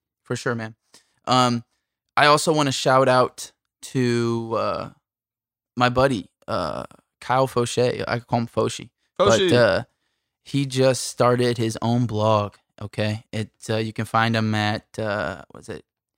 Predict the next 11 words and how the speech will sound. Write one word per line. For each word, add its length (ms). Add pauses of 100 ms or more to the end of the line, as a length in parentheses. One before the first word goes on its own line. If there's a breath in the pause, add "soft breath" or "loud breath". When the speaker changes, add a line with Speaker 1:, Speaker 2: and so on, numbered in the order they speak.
(720)
Speaker 1:
Let 100
me 60
see. 260
I 60
think 160
it's 160
fauché 1400
dot 320
blogspot 1040
dot 280
com. 400